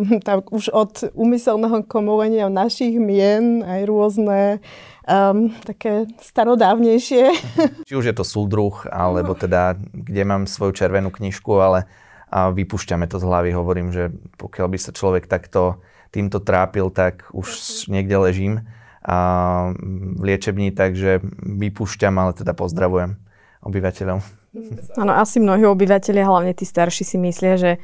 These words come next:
Speaker 3: keď pracujete na úrade, tak robíte automaticky všetko pre, v prospech obyvateľov, ale teda nie je to tak. O to viac klobúk dole pred vami, že, e, sa snažíte naozaj komunikovať slušne. No a Petržalka celkom slušne obstála aj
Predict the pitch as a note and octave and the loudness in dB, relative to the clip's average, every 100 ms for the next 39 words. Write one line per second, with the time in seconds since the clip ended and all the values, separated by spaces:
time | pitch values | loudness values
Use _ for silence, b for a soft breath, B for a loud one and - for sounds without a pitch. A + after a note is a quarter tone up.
0 | b b F#3+ F#3 F3+ F3 - G3 G3 F#3 | b b -4 0 2 2 2 -2 2 2
1 | F3+ F#3 F3+ F3+ F#3 F3 F3 F3 F#3 F#3+ | 4 4 4 2 0 2 2 2 2 2
2 | F#3 F3+ G3 F#3 G3 - - - G3+ G3 | 2 2 0 0 0 -6 -6 -2 0 0
3 | - G#3 G3+ G3 F#3 F#3 B B B - | 2 2 4 4 4 2 B B B -14
4 | - A#3 A3 - G#3 G3+ G3 G3 G3 G3 | 0 4 4 2 2 4 4 4 4 4
5 | G#3+ G#3 G3 F3 F3 F3+ F#3+ F#3 F#3 F#3 | 4 6 6 4 4 2 2 2 4 2
6 | F#3+ G3+ G3+ G3 D#3 G3 A3 G3+ - G#3 | 2 4 4 4 4 4 4 2 2 4
7 | G#3 G3 - G#3 F#3+ G3 F#3+ F#3 F#3 F3 | 4 4 2 2 2 4 4 4 4 2
8 | F3 F3+ F3+ F3+ E3+ E3+ B B B B | 2 0 0 0 0 0 B B B B
9 | E3+ E3+ - F#3 G3+ F#3 G#3 G3+ F#3+ F3+ | 0 2 0 0 4 4 4 2 2 4
10 | F#3+ G3+ F3+ G3 G3 G3 G3+ F#3+ F3+ - | 4 4 2 2 2 2 4 4 2 0
11 | G3 F#3+ B3 B3 B3+ B B B B B | 0 4 6 6 4 B B B B B
12 | B E4 C4+ A#3 C4+ C4+ B3+ B3 B3+ A#3+ | B 4 4 2 4 4 6 4 4 4
13 | B3+ A#3 - B3 C4 A#3+ G#3 G#3 - A3+ | 4 4 4 4 6 6 6 4 4 6
14 | G#3 | 6